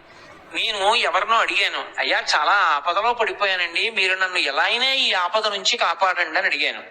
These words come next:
ఆయన అన్నాడు, "కోటేశ్వరరావు, అది పెద్ద విషయం కాదు, నేను తప్పకుండా కాపాడతాను, మీరేం బెంగ పెట్టుకోకండి"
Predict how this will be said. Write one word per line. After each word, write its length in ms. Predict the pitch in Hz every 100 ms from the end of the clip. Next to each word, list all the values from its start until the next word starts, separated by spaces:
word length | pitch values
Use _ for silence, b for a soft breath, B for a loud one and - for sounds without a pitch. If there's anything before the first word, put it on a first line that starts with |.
| -
ఆయన 220 | 196 196
అన్నాడు, 420 | 170 208 196 202 196
"కోటేశ్వరరావు, 580 | 175 202 196 190 185 254
అది 140 | 294
పెద్ద 200 | 240 214
విషయం 440 | 202 196 240 247
కాదు, 300 | 240 233 175 - - B B B B B B B -
నేను 220 | 208 254
తప్పకుండా 480 | - - 254 277 254
కాపాడతాను, 640 | 220 185 202 190 156 120 -
మీరేం 340 | 185 196 196
బెంగ 180 | 151 156
పెట్టుకోకండి" 560 | 202 - 170 143 107